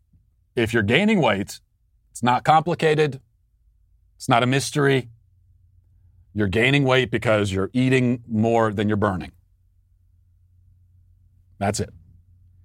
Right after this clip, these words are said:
In fact, I, I just read a, there was a, a survey done, and I, I, I find this hard to believe, that, but the survey claimed that, um, a majority of Americans gained weight during the, uh, during the,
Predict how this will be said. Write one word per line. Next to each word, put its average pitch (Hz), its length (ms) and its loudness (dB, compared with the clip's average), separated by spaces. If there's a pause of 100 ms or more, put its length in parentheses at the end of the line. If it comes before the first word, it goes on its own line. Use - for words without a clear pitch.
(140)
In - 60 -2
fact, 165 180 2
I, 147 200 0
I 139 100 2
just 143 240 -2
read 151 180 2
a, 135 100 2
there 127 100 0
was 123 120 0
a, 113 240 -2
a 110 120 -4
survey 147 420 2
done, 104 380 2 (1080)
and 131 100 2
I, - 180 -6 (500)
I, 143 140 2
I 143 140 4
find 262 360 0
this 196 140 -4
hard 165 220 2
to 135 60 0
believe, 120 260 0
that, 101 160 -8
but 123 140 -2
the 131 80 -2
survey 196 460 2
claimed 120 600 0
that, 110 380 0
um, 104 400 2 (840)
a 120 60 0
majority 131 480 2
of 131 80 -2
Americans 123 540 0
gained 120 380 -2
weight 120 260 -2
during 110 380 0
the, 95 380 -4
uh, 92 360 -8
during 110 280 0
the, 95 160 -4